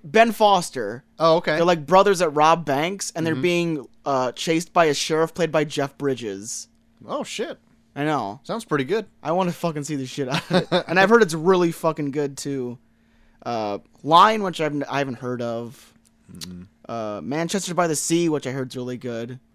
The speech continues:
Speaker 2: Okay.
Speaker 1: And, uh, Moonlight, which I've heard good things about, too.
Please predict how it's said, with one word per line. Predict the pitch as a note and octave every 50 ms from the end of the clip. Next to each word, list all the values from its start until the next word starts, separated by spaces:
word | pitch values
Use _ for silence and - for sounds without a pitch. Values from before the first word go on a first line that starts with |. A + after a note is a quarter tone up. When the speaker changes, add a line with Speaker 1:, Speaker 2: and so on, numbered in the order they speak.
| _
Speaker 2:
Okay. | - G2 F2+ F#2 F#2+ _ _ _ _ _ _ _ _ _
Speaker 1:
And, | - B2+ B2+ B2 A#2+ A#2
uh, | A2+ A2 A2 G#2+ G#2+ G2+ G#2 G#2 G#2+ G2 F#2+
Moonlight, | A2 C3+ E3+ G#3 C4 C4 G#3+ D#3+ A#2 A2 G#2 G2+ G2 - - - _ -
which | C3 B2 - C3
I've | B2+ A#2+ D3
heard | C3+ B2 A#2
good | C3 A#2 -
things | B2+ B2 B2 A#2 B2+
about, | G#2+ A#2 G2 - -
too. | - C3+ A#2+ A2 G2+ F#2+ G#2